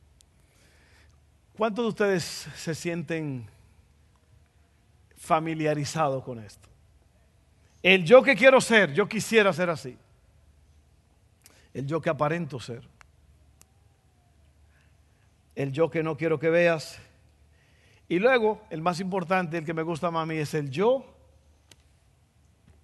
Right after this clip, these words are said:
que Dios me hizo. El yo que Dios me hizo. Y en Efesios dos diez dice, "Somos la obra maestra de Dios".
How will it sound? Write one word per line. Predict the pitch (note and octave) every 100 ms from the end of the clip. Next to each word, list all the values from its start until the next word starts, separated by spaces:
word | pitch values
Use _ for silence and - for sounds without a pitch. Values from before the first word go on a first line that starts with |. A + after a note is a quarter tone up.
| _ _ _ _ _
que | - D#3
Dios | C#3+ D#3 D#3+ D3+
me | C#3+ B2
hizo. | A2+ G#2 - - _ _ _ _ _ _ _ _ _ _ _ _ _ _ _ _
El | B2 A#2
yo | F3 G3
que | F#3
Dios | E3+ F3+
me | F3 C3+
hizo. | A#2 - - _ _ - - _
Y | D#3
en | F3
Efesios | E3+ G3 D3+ G3 D#3
dos | F3+ E3+
diez | F3+ F#3+ D3+
dice, | F3 - D#3+ - _ _ _ _
"Somos | - F#3 F#3
la | F#3 E3+
obra | E3+ F3+ E3+
maestra | D#3+ D#3+ E3 D3 D3+
de | D3
Dios". | D3+ F3 A3+ A3+ - -